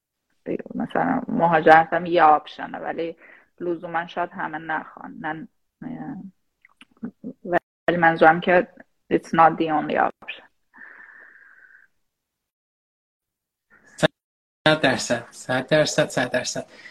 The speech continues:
Speaker 2: اه، یکی از دوستان پرسیده الان با توجه به، یعنی ادامه همین صحبت که شما الان کردید که کدینگ مهمه و اینها، گفته با توجه به اینکه جی پی تی فور و حالا ابزارهای مختلف ای آی اومده و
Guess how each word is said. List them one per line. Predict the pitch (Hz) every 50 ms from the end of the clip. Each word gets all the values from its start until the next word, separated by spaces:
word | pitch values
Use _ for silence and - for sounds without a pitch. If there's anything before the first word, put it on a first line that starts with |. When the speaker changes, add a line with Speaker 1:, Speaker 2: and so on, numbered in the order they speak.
| _ _ _ -
Speaker 2:
اه، | 170 156 156 156 151 151 160
یکی | 170 170 196 233
از | 233 233
دوستان | - 160 - - 202 208 208
پرسیده | 202 175 160 - - 160 175 180 175
الان | 170 175 180 180
با | 180 175
توجه | 180 180 170 165 151 147 170 170
به، | 170 165 170 - - 143
یعنی | 143 143 139 151 160 156 143 -
ادامه | - 143 - 139 135 139 151 160
همین | - - 160 165 170 165 160 -
صحبت | - - - 127 - 147 147 -
که | - 151
شما | - - 139 127 131 127
الان | 127 123 123 123
کردید | 120 - 127 123 120 123 123 123 127 -
که | - 127 -
کدینگ | - - 127 123 127 127 127 127 123 123
مهمه | 127 123 113 123 123 123 120 120 120
و | 120 120 120
اینها، | 127 123 117 - 131 139 160 190 202 - - _ _ - - _ _ _ _
گفته | - - - - 165
با | 156 170 170
توجه | 170 170 160 156 156 -
به | 160 156
اینکه | 160 165 - 175 170 170 170 175 - - 139 - 220 - - - _ _ _ _ _ _ _ - - - _ _ _ - _ _ -
جی | - 147 147 -
پی | - 139 135
تی | - - 135
فور | - - - 143 143 151 151 139
و | 131 135
حالا | 131 120 131 127 135 143
ابزارهای | 143 139 127 127 135 131 127 127 139 151
مختلف | 151 135 - - - 127 135 135 -
ای | 160 135 131 131
آی | 131 131 131
اومده | 127 127 127 127 123 135 127
و | 123